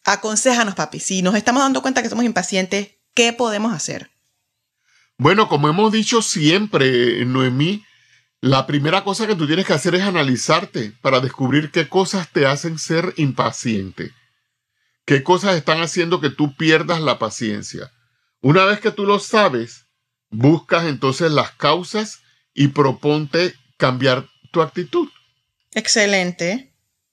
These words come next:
Speaker 2: Yo creo que ninguna persona puede tener todas las cosas bajo control. Y
Speaker 1: Es
Speaker 2: tú
Speaker 1: imposible.
Speaker 2: no eres la excepción. Piensa
Speaker 1: Es
Speaker 2: eso.
Speaker 1: imposible. Ujú.
Speaker 2: Piensa eso. Tú no eres la excepción.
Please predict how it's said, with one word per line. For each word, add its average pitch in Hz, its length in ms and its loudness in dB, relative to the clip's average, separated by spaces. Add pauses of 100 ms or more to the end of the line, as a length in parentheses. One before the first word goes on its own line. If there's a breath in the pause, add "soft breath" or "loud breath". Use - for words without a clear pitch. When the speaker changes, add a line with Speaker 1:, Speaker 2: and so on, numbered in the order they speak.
(680)
Speaker 2:
Yo 143 240 2
creo 180 260 4
que 175 200 2
ninguna 147 480 2
persona 156 420 0
puede 156 220 0
tener 135 480 0 (160)
todas 156 260 4
las 135 140 0
cosas 143 400 -2
bajo 113 260 -2
control. 104 560 -4 (480)
Y 123 200 2
Speaker 1:
Es 226 160 0
Speaker 2:
tú 247 60 4
Speaker 1:
imposible. 247 560 0
Speaker 2:
no 139 160 4
eres 147 200 2
la 143 100 2
excepción. 120 720 -2
Piensa 151 480 -2
Speaker 1:
Es 196 140 0
Speaker 2:
eso. 196 120 -8
Speaker 1:
imposible. - 540 -12 (180)
Ujú. 208 500 -6
Speaker 2:
Piensa 165 460 4
eso. 202 260 -2
Tú 143 160 0
no 147 100 2
eres 185 180 0
la 180 80 2
excepción. 190 720 -4